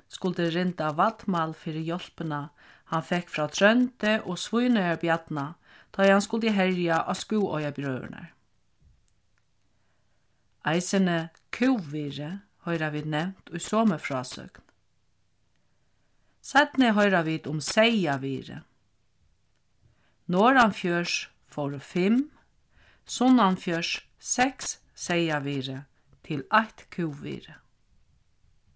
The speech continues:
Føroyingar tala í fyrr sum nú um skinn, gyllen og mørk og í ymsum førum. Vi taka nøkur dømi.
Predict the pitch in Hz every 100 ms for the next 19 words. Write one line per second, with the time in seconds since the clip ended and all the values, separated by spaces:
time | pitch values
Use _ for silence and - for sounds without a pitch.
0 | _ _ _ _ _ _ _ _ _ _
1 | _ _ _ _ _ _ _ - 190 214
2 | 233 233 226 226 226 202 190 180 170 160
3 | - 214 226 214 196 190 175 165 170 185
4 | 185 _ _ _ _ _ 156 147 - -
5 | 208 214 220 220 220 - _ _ _ _
6 | _ - 196 202 - - 196 196 196 196
7 | - _ _ - 165 160 160 170 - -
8 | - _ - - _ _ _ - 175 -
9 | 160 - 151 139 160 147 131 - 160 _
10 | _ _ _ _ _ _ _ _ _ _
11 | _ _ _ _ 156 160 - 202 220 208
12 | 202 202 196 190 165 151 131 104